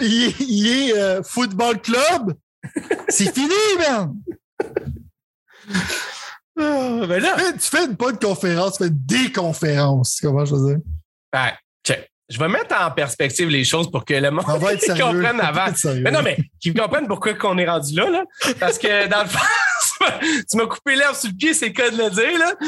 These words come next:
Speaker 2: Mais, euh, non, non, check. Je comprends ton, je comprends. Je peux pas dire que je partage tout ce que tu dis. Légalement,
Speaker 1: Euh.
Speaker 2: évidemment, je peux pas backer tout
Speaker 1: Non,
Speaker 2: ça.
Speaker 1: on peut pas, euh,
Speaker 2: Mais, mais,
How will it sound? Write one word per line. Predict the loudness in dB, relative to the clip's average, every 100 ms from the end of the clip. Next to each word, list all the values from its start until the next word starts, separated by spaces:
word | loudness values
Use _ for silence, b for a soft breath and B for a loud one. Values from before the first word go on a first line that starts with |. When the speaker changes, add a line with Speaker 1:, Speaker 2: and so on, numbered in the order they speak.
| -6 -6
Speaker 2:
Mais, | 0 2 2 2
euh, | 2 0 -2 -2
non, | 0
non, | -2 -4
check. | -6 -6 _
Je | -6
comprends | -4 -2 -2 0
ton, | 0 0 -2 -4
je |
comprends. | -4 -2 -2 0 -2 -6 _
Je | -6
peux | -4
pas | -2 0
dire | 0 0
que |
je | -4
partage | -4 -6 -2 0 2 0 -2 -8 _ _
tout | 0 0 0
ce | -2 0
que |
tu | 0 4 4
dis. | 6 4 2 0 b b -4
Légalement, | 0 2 2 0 0
Speaker 1:
Euh. |
Speaker 2:
évidemment, | 0 0 0 0 0
je | -2
peux | -4
pas | -2 -2
backer | -2 -2 -4
tout | 0
Speaker 1:
Non, | 2
Speaker 2:
ça. | 2
Speaker 1:
on | 0
peut | -2
pas, | 0 0 2
euh, | 2 0 0 0
Speaker 2:
Mais, | 2 2 0 -2 -4
mais, | 0 0 -2